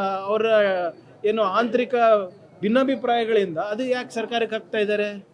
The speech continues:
ಯಾರ ಶಿಷ್ಯಂದ್ರಿರು? ಯಾರು, ಯಾರ ಗರಡಿನಲ್ಲಿ ಬೆಳೆದವರು? ನಿಮ್ ಗಿರೀಶ್ ಮಟ್ಟಣ್ಣನವರು ಬಿ ಜೆ ಪಿ ಯುವ ಮೋರ್ಚಾದ ಅಧ್ಯಕ್ಷ, ಮಾಜಿ ಅಧ್ಯಕ್ಷ, ಬಿ ಜೆ ಪಿಯ ಅಧಿಕೃತವಾದಂಥ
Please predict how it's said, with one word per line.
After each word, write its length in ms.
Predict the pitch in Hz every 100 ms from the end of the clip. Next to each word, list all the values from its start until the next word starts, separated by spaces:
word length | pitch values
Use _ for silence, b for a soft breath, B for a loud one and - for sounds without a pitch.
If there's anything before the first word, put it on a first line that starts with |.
| - -
ಯಾರ 140 | 220
ಶಿಷ್ಯಂದ್ರಿರು? 760 | 254 254 - 247 233 226 220 220
ಯಾರು, 360 | 208 233 254 240
ಯಾರ 200 | 208 233
ಗರಡಿನಲ್ಲಿ 480 | 196 226 269 269 233
ಬೆಳೆದವರು? 640 | 233 220 220 214 214 - - - - - -
ನಿಮ್ 200 | 226 247
ಗಿರೀಶ್ 260 | 226 254 202
ಮಟ್ಟಣ್ಣನವರು 680 | 240 240 240 226 220 202 202 - - -
ಬಿ 140 | 233
ಜೆ 200 | 226 233
ಪಿ 320 | 220 277 262 226
ಯುವ 200 | 202 254 320 320 - - - 180
ಮೋರ್ಚಾದ 340 | 214 208 226
ಅಧ್ಯಕ್ಷ, 600 | 277 180 175 208 196 - 196 180 131 - - -
ಮಾಜಿ 280 | 185 202 220
ಅಧ್ಯಕ್ಷ, 440 | 208 190 185 - 202 190 156 _ - - _ _ _ -
ಬಿ 180 | 226 247
ಜೆ 200 | 247 233
ಪಿಯ 260 | 240 247 285 -
ಅಧಿಕೃತವಾದಂಥ 1000 | 175 180 247 226 226 226 220 214 208 196